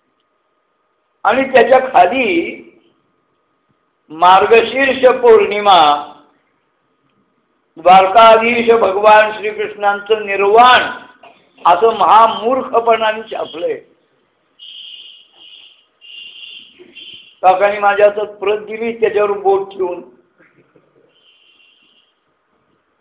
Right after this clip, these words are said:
बुद्धीची फाजील घमेंड काय असती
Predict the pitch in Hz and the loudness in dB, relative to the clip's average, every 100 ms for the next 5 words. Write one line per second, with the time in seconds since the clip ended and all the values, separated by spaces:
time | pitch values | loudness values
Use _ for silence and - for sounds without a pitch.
0 | _ 151 190 185 180 262 254 285 233 - | _ -10 -10 -10 -8 -8 -6 -10 -10 -2
1 | 185 202 - 311 294 - 226 262 302 302 | 4 4 2 -4 -6 -2 -2 0 0 2
2 | 302 262 254 214 - 208 196 143 139 _ | 4 6 4 2 -6 -14 -12 -12 -14 _